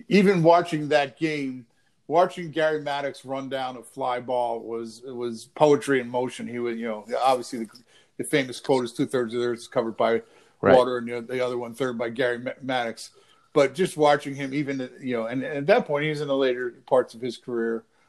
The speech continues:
Speaker 1: Um, you know, it, he just was effortless in trying and going and getting a ball.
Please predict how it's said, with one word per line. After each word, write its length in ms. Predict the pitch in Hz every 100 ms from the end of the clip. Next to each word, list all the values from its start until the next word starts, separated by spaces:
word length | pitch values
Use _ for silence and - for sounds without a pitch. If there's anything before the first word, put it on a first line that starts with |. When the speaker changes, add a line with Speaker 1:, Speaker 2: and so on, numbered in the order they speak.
| _ -
Speaker 1:
Um, 540 | 123 120 117 117 113 - _ - - _ _
you 80 | 131
know, 240 | 123 120 120
it, 220 | 139 135 - _ -
he 300 | - 131 170
just 260 | 143 131 -
was 280 | 135 120 113 113 - - _ _ _ - - _
effortless 500 | 175 180 127 120 113
in 100 | 117
trying 320 | 117 135 123 120
and 160 | 120
going 240 | 127 123 117
and 80 |
getting 200 | 113 110 107
a 40 |
ball. 500 | 107 107 107 98 -